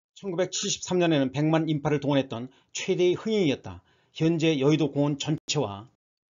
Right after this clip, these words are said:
양쪽 도로까지 포함한 면적 전체가 당시엔 아무것도 없는 광장이었는데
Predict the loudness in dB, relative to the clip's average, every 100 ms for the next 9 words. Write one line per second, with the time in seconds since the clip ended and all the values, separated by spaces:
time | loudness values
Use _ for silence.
0 | _ _ -4 -4 0 0 0 2 2 2
1 | 0 0 2 2 -2 -4 0 0 2 -2
2 | -2 -4 -4 -6 -4 -4 -2 -4 -2 0
3 | 0 -2 -2 -2 -2 0 2 2 2 0
4 | -6 -12